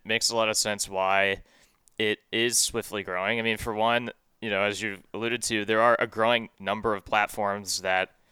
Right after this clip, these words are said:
creators can use to be successful. YouTube, Substack, you know, Roblox, OnlyFans, Twitch, et cetera, et cetera. Um, and the audiences and tool sets on those platforms to continue to grow and improve, and the full stack of tools available to creators,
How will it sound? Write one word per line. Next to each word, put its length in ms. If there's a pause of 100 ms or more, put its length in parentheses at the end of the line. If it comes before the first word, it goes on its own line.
(540)
creators 460
can 160
use 320
to 80
be 220
successful. 640
YouTube, 460
Substack, 640 (120)
you 80
know, 160
Roblox, 640
OnlyFans, 540
Twitch, 580 (240)
et 120
cetera, 340
et 100
cetera. 400 (400)
Um, 360 (200)
and 380
the 180
audiences 560
and 80
tool 200
sets 320
on 160
those 160
platforms 560
to 160 (100)
continue 400
to 140
grow 420
and 160
improve, 480
and 140
the 40
full 200
stack 320
of 160
tools 400
available 480
to 340
creators, 640